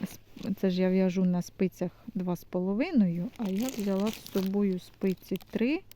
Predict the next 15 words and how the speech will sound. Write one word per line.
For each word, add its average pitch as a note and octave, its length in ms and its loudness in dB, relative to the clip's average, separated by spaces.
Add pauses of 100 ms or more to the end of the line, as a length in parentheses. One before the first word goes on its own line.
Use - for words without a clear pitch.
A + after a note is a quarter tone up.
(160)
міліметри, F#3 720 2
щоб, A3 200 -2 (800)
е, F#3+ 280 2
коли A3+ 260 8
буду G3 340 6
закривати, G#3 800 6 (220)
щоб F#3+ 220 -2
була, F#3+ 420 2 (300)
ну, G#3 300 4
більш F#3 340 0
така F3+ 440 -2 (3000)
ширша F#3 680 2 (460)
лінія, F3 600 4 (800)
ем, F3 500 -2 (3500)
закривання. F3+ 800 0